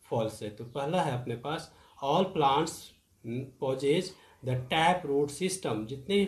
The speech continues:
plants होते हैं क्या उसमें tap root system पाया जाता है?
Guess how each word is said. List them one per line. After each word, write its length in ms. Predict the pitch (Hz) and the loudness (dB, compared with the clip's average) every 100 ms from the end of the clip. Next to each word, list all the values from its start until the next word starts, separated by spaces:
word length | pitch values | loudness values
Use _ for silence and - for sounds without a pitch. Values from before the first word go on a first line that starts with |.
| - | 0
plants 360 | 147 143 147 | 2 2 2
होते 220 | 151 147 | -2 -2
हैं 140 | 170 175 | -4 -4
क्या 120 | 151 | -2
उसमें 280 | 139 139 165 | -2 -2 -8
tap 340 | 156 127 127 127 | -6 -4 -2 -2
root 120 | 170 | -4
system 340 | 180 156 190 | -4 -8 -6
पाया 160 | 185 185 | -2 0
जाता 280 | 185 185 196 | 2 2 0
है? 260 | 196 214 | -2 -2